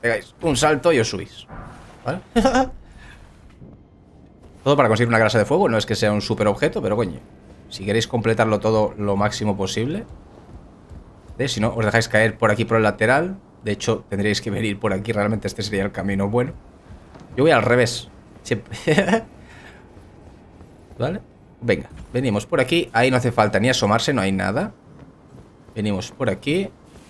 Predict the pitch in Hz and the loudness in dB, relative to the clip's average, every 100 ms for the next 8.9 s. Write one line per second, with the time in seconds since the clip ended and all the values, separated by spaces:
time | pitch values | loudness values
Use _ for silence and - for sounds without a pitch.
0 | - - - - 120 110 107 92 110 92 | -20 -20 -12 -6 -2 -2 0 -2 -2 -4
1 | - 101 - - 98 98 - 87 71 - | -4 -8 -10 -18 -12 -10 -6 -8 -8 -12
2 | - 110 151 196 - - - - - - | -8 -4 -4 -8 -16 -20 -20 -20 -20 -20
3 | - - - - - - - - - - | -20 -20 -20 -20 -20 -18 -14 -12 -12 -14
4 | - - - - - - - - - 101 | -16 -20 -18 -18 -18 -20 -20 -12 -4 -2
5 | 95 104 - 156 226 233 - - 240 226 | -2 -2 0 2 4 4 0 0 2 4
6 | 202 196 190 190 190 175 185 185 - 202 | 4 4 2 2 2 2 2 0 2 0
7 | 165 151 175 - - - - - 113 117 | 2 0 -2 -6 -18 -20 -20 -12 -8 -2
8 | 120 123 123 120 117 135 160 139 131 | 0 2 4 2 2 0 2 0 -4